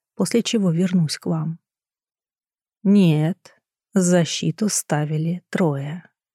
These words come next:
Троим её и восстанавливать. "С ума сошёл? Она всего лишь девчонка", рявкнул Ренвальд, вскочив на ноги. "А если что-то пойдёт не так?"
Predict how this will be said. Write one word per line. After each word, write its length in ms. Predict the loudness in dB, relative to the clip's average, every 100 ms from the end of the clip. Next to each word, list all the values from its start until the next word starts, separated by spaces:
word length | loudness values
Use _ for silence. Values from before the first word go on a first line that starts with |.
| _ _ _
Троим 480 | 2 4 4 6 6
её 240 | 4 4
и 100 | 2
восстанавливать. 1120 | 2 -2 -2 2 4 4 2 -2 -4 -6 -10 -20 _ _ _ _ _ _ _ _ _
"С 220 | -10 2
ума 260 | 4 6 4
сошёл? 540 | 0 -2 -2 -4 -4 -4
Она 240 | 2 4 4
всего 340 | 2 0 2
лишь 220 | 2 2
девчонка", 800 | 0 -2 0 2 2 2 -4 -6 -12 _ _ _ _
рявкнул 600 | 0 2 2 0 0 2
Ренвальд, 420 | 2 2 2 2 -2
вскочив 560 | -4 -4 -4 -6 -2
на 160 | 0 0
ноги. 420 | -2 -4 -6 -8 _ _ _
"А 100 | 0
если 360 | 2 2 0 -6
что-то 360 | -4 -4 -4
пойдёт 480 | -4 -2 0 -2 0
не 120 | -2
так?" 440 | 0 -2 -4 -8